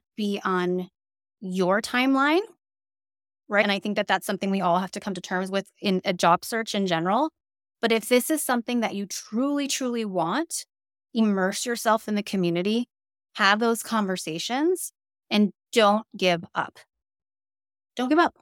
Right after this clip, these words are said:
Just, just keep applying, keep meeting with people. New opportunities open all the time.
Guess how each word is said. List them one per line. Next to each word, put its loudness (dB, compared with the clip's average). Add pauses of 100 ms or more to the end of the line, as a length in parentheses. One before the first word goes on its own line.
(280)
Just, -10
just -10
keep -4
applying, 0
keep -2 (500)
meeting 8
with 4
people. -4
New 6
opportunities 4
open -2
all 0
the -10
time. -6